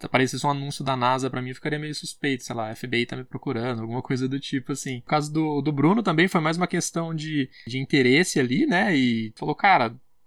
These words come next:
é, tem alguém precisando de um, de um design, eu vou, vou participar", né? É, e no caso do, do Felipe, né, foi, foi uma questão mais aí com,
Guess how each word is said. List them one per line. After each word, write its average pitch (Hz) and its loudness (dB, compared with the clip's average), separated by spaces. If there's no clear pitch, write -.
é, 131 -4
tem 143 -2
alguém 165 0
precisando 170 0
de 160 -4
um, 156 -2
de 147 -2
um 156 -2
design, 139 0
eu 156 -10
vou, 160 -8
vou 151 -2
participar", 147 -2
né? 123 -10
É, 120 -6
e 123 -4
no 143 -4
caso 156 2
do, 165 -2
do 156 -6
Felipe, 160 2
né, 160 2
foi, 139 0
foi 139 -6
uma 139 -2
questão 139 -4
mais 143 2
aí 139 2
com, 160 -6